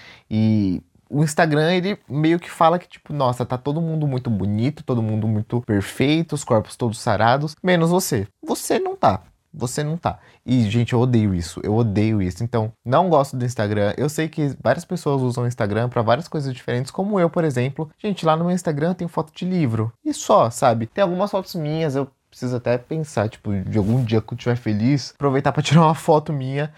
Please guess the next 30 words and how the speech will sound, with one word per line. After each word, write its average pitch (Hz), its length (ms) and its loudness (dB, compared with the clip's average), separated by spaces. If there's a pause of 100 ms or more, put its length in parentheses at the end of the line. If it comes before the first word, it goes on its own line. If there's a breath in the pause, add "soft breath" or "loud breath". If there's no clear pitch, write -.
(240 loud breath)
pra 160 100 -6
eu 160 40 -6
postar 170 240 -2
no 165 60 -2
meu 165 80 0
Instagram, 185 380 2
porque 120 260 -2
eu 127 60 -2
não 143 80 -2
tenho 196 180 -2
foto. 370 520 -2 (100)
Galera, 190 260 4
eu 151 40 2
não 147 160 0
tenho 170 180 -2
foto. 170 560 -2 (260)
Não 135 100 -12
tenho 170 140 -8
foto 104 280 -4
no 107 60 -2
meu 98 60 -2
Instagram. 92 420 -2 (400)
Tipo, - 200 -2
minha, 117 300 4
tenho 135 140 -2
pouca, 175 400 2
sabe? 95 460 -2
Mas 151 220 6
é 175 100 6
isso, 156 500 0